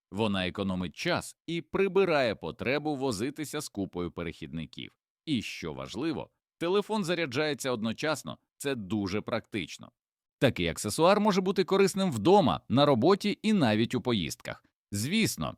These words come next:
якщо ви майже ніколи не підключаєте телефон до телевізора, така док-станція може здатися непотрібною. Також важливо, щоб смартфон підтримував вивід відео по кабелю, але якщо з сумісністю все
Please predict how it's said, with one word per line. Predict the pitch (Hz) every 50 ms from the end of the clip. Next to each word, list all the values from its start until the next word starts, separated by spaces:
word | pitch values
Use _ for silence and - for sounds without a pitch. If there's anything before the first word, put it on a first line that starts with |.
| -
якщо | - 90 113 139 - - - 190
ви | 175 170 175
майже | 170 175 190 190 180 139 160 160
ніколи | 160 165 160 - - 185 190 175 160 143
не | 131 123
підключаєте | - - 117 - - 139 131 - - 117 92 - - 73
телефон | - - 90 92 92 - 92 85 82
до | 78 -
телевізора, | - 92 92 98 110 147 202 190 139 139 98 80 65 - _ _ _ _ _ -
така | - 98 90 - - 98 90 78 - -
док-станція | 85 90 107 110 92 78 - - - 143 143 139 123 - - 101 90 92
може | 117 165 214 233 185 202 196
здатися | 135 104 123 123 123 - 131 113 - 117 104
непотрібною. | 104 98 - 85 80 - 82 80 71 60 65 62 57 - _ _ _ _ _ _
Також | - 98 87 - - 139 175 165 - 101
важливо, | 87 92 90 107 151 185 185 185
щоб | 165 - 165 147 -
смартфон | - 135 131 127 - - - 214 226 214
підтримував | - 160 135 - - 165 151 160 170 175 170 175 175 151
вивід | 110 95 123 123 117 127 107 92
відео | 87 87 85 82 101 98 98
по | - 131 139
кабелю, | - - 170 147 107 92 76 65 58 - _ _ _ _ _ _
але | - 117 107 107 107 110 107
якщо | 104 104 98 - - - 90
з | 80
сумісністю | - - - 104 104 120 131 113 - - 73 73 - - 65 65
все | - - - 71 62 -